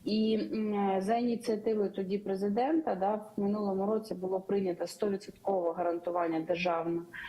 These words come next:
держави вкладів усіх абсолютно банків. Е, і, е, це призво-,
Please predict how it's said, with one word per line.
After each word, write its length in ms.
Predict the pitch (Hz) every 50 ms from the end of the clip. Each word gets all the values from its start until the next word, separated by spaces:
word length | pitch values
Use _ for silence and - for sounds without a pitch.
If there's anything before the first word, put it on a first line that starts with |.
| - - -
держави 480 | - 190 185 180 196 196 180 175 170 170
вкладів 560 | 170 - - - 196 185 180 165 170 160 165 185
усіх 320 | 185 - - 190 175 -
абсолютно 520 | 180 180 - - 180 175 175 170 - 175 165
банків. 520 | 170 185 208 240 277 320 311 - 240 - - - - - - - - - - - - - - -
Е, 360 | - 196 196 196 196 190 190
і, 400 | - - - 214 220 220 226 226 220 214 - - 247
е, 200 | 233 220 208 208 -
це 100 | 247 254 247 -
призво-, 560 | 214 208 202 196 190 208 214 214 - -